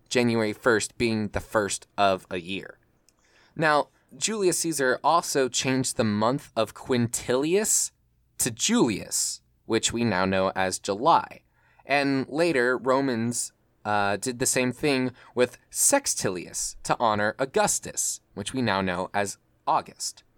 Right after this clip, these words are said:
I always assumed that this, this addition of July and August were the reason to blame why the months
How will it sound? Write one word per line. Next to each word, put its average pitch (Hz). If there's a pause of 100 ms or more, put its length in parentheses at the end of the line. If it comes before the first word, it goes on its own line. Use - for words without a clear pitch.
(140)
I 170
always 214
assumed 147
that 117
this, 117
this 120
addition 113
of - (140)
July 107
and 110 (100)
August 104
were 110
the 98
reason 104
to 110
blame 104 (320)
why 104
the 110
months 101